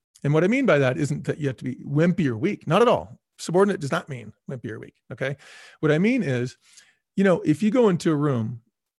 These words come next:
and you say, and you walk in and you go, "Hey, I know all the answers," everyone's gonna shut up and go, "Okay, what are the answers?" But if you go into the room and say, "Hey, people, you know, I,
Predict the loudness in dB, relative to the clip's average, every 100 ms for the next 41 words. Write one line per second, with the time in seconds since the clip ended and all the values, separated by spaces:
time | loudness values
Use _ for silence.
0 | _ -6 -2 0 0 0 0 0 -2 -4
1 | -2 -2 -4 -6 -2 2 2 2 0 -2
2 | -2 -4 -6 -10 -14 -20 _ -6 -4 -2
3 | -4 -6 -6 -4 -4 -4 -6 -4 -4 -6
4 | -4 -2 -2 -4 -10 -14 -20 _ _ _
5 | -20 -20 _ 2 2 2 4 4 4 2
6 | 2 0 2 2 2 0 -2 -6 -8 -8
7 | -4 -4 -6 -8 -10